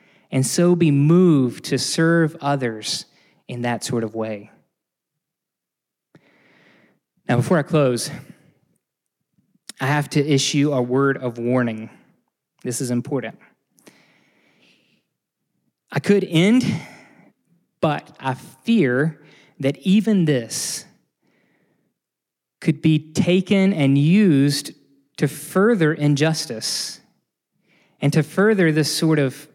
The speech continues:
this sort of divide that we see in our system. What I mean is that,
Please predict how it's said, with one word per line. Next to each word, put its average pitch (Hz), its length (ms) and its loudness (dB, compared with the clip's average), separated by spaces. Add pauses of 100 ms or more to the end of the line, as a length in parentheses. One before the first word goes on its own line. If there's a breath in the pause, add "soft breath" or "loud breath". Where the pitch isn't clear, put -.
(120)
this 147 140 -6
sort 160 280 -4
of 131 200 -6
divide 120 600 -4
that 123 120 -8
we 117 120 -10
see 117 580 -4 (460 soft breath)
in 127 120 -2
our 120 100 -2
system. 117 640 -4 (2750 soft breath)
What 143 140 2
I 143 80 0
mean 185 320 4
is 151 640 0
that, 147 200 -2